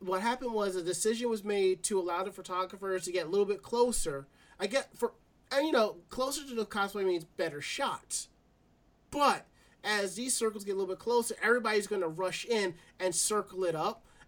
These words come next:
and it could hurt the cosplayers, and the cosplayers get touched in inappropriate ways and other dumb shit that should not happen. Thankfully, there were other people there at the convention, uh, that were able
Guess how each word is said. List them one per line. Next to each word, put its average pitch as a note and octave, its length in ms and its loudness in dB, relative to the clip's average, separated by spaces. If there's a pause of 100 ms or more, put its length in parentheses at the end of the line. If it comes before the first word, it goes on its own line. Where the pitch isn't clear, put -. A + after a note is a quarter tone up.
and G#3 160 2
it G#3+ 140 2
could A#3+ 160 2
hurt G3 260 -2
the F3+ 60 -14
cosplayers, E3+ 800 0
and D3+ 280 -4
the D3 60 -6
cosplayers F#3 500 -2
get F3+ 240 -2
touched - 340 -6
in E3+ 220 -6 (240)
inappropriate F3 540 -2
ways E3 320 0
and E3 80 -8
other E3+ 280 -2
dumb D#3 320 -4
shit - 360 -6
that - 180 -12
should D#3 300 -4
not D3 180 -6
happen. D3+ 480 -6 (2750)
Thankfully, A#3 640 4
there F#3+ 160 4
were F#3 180 2
other G3+ 200 2
people F#3+ 420 -10
there F3 240 -4 (100)
at G3+ 260 0
the - 60 -12
convention, D3+ 800 -6
uh, D#3 360 0 (260)
that F#3 160 0
were F#3+ 140 -2
able A3+ 380 4